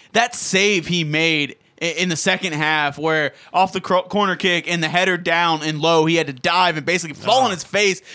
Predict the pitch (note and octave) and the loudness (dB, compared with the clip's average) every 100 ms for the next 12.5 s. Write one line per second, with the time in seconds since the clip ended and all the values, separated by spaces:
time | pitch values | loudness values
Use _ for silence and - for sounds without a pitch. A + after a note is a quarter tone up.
0 | - - E3+ F3 F#3 F#3+ F#3 F3+ - E3+ | -20 -6 0 2 2 2 0 0 -2 2
1 | F3+ G3 E3+ C#3+ D#3+ F3+ F3 E3 E3 D#3 | 4 4 2 0 4 4 4 2 2 0
2 | D#3 C#3+ D#3 F3 F3 D3 C3 A#2+ - _ | -2 0 2 2 2 0 2 -2 -6 _
3 | _ _ _ _ - A3+ C#4+ F#3+ E3 C#3 | _ _ _ _ 0 2 2 2 -2 -2
4 | E3+ F3 D#3 D3+ - D3 C3+ B2+ D3+ D#3+ | 2 2 0 -4 -2 -2 -2 -4 -2 -2
5 | D3+ C3 G3 G3 G3 C#3+ - F#3 F3+ F3+ | -4 0 2 2 0 -4 0 2 2 -2
6 | E3+ E3+ F3 F3 D#3+ F3+ F3 E3 E3 C#3 | -2 2 2 0 0 0 0 -4 -4 -4
7 | D3 F3 E3 D#3 D3+ G3 G3+ E3+ F#3+ F3 | 0 0 0 0 2 2 2 2 0 0
8 | E3 - - - E3+ E3+ F#3+ F3+ D3 - | -2 -8 -10 -2 0 0 0 0 -4 -2
9 | A3 A3+ G3+ D3+ F3+ F#3+ D#3+ D3 - - | 0 2 2 2 2 2 0 -4 -12 -2
10 | F3 E3+ D#3 - - G#3+ C#4 G#3+ F3+ E3+ | 2 2 0 -8 0 2 2 2 0 0
11 | F#3 F#3 E3 D#3 F3+ D#3 F3 E3+ F3 F#3+ | 2 2 2 0 0 2 0 0 -4 -4
12 | C#3+ C#3 C3+ C#3+ | -4 -6 -4 -6